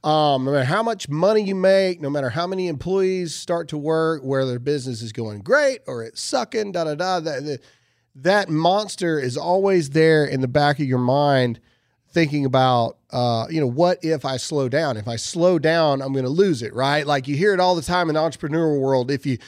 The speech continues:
if you're not moving, you're, you're, you're dying, da, da, da, da. And, um, but from a Christian perspective, I, I sit here and I think, I'm like, "Man, I'm fixing to be thirty-six.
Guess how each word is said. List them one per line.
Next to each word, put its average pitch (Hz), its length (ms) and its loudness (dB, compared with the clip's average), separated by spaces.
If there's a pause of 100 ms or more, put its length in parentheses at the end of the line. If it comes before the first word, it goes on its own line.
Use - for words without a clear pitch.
(200)
if 127 140 -2
you're 151 80 2
not 240 240 0
moving, 208 400 2
you're, 170 140 0
you're, 156 420 0
you're 143 180 0
dying, 156 540 2
da, 175 140 4
da, 160 180 4
da, 143 60 0
da. 113 180 0 (840)
And, 180 560 6 (140)
um, 143 560 4 (880)
but 185 240 2
from 208 140 4
a 180 60 0
Christian 285 360 -2
perspective, 190 640 0
I, 165 300 0
I 156 160 2
sit 196 320 -4
here 165 400 0
and 151 180 -4
I 143 80 0
think, 147 540 -4
I'm 131 180 -6
like, 113 200 -6
"Man, 156 340 -2
I'm 139 120 -6
fixing 143 280 -6
to 127 40 -4
be 117 60 -4
thirty-six. 135 760 -6